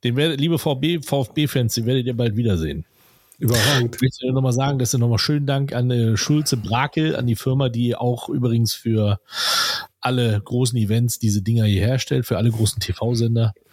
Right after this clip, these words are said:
Speaker 1: Äh, und, äh, den haben sie mir damals gemacht, wo ich in Hannover die
Speaker 2: Ja.
Speaker 1: beiden Spiele gesprochen habe.
Speaker 2: Legendär.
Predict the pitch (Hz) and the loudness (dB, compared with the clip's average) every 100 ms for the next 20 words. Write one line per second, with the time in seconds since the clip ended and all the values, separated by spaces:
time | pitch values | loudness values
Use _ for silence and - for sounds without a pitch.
0 | - - - - - 135 113 110 113 135 | -4 -4 -4 -6 -6 -2 2 0 0 0
1 | 127 117 107 120 110 110 107 117 - 127 | 2 2 2 2 4 2 2 -2 0 2
2 | 127 110 131 131 127 123 123 127 - 117 | 2 2 2 2 2 2 2 0 0 0
3 | 120 - 113 117 - - 113 113 110 - | 0 -2 0 0 0 -2 2 2 0 -2
4 | 113 123 98 85 - _ _ _ - - | 0 2 2 -2 -4 _ _ _ -6 -2
5 | 151 90 92 - - 87 - 190 120 151 | 0 2 2 -2 -2 -2 0 0 2 2
6 | - 151 127 165 117 | 4 4 2 2 0